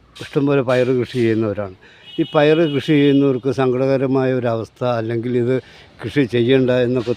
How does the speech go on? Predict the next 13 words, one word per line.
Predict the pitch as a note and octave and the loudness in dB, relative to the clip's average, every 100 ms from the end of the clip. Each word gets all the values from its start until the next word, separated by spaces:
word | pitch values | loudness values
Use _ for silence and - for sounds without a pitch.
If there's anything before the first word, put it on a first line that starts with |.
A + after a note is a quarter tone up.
| B2+ | -2
തോന്നിക്കുന്ന | A#2 A#2+ - A#2+ B2+ A#2 | -2 -2 -2 0 2 2
രീതിയിൽ | A2+ A2 A2 A#2+ E3 - - - - - - C3 | 2 2 0 0 -4 -10 -20 -20 -20 -20 -10 0
ഉറുമ്പിൻ്റെ | C#3 C#3 D3+ D#3 D3 | 2 4 6 4 4
ശല്യം, | C3 A#2 C#3 B2+ | 2 2 0 2
പല | - C#3 C3 B2 | 2 2 2 0
കീടബാധകളും | B2 B2 B2+ B2 B2+ C3 A#2+ | 0 2 4 4 2 2 2
ഉണ്ടാവും, | G2+ F#2+ C#3 C3 A2+ | -2 -8 -12 -4 0
മുഞ്ഞയുണ്ടാവും, | A#2 B2+ B2+ A#2 A#2 A#2+ A#2 | 2 2 2 2 0 -2 -2
പല | A#2 B2+ - - - - - - | -2 -2 -6 -16 -20 -20 -20 0
കീടങ്ങളും | D3+ D3+ D3 C#3+ E3+ - D#3 | 4 6 6 4 0 -4 -2
ഇതിൻ്റെ | C3+ C3+ C#3+ - | 2 4 4 4
ശത്രുക്കളായി | B2+ - B2+ C#3 C3+ B2+ | -2 -2 0 2 2 2
വരാറുണ്ട്. | A#2+ A#2 A2+ | 2 0 -2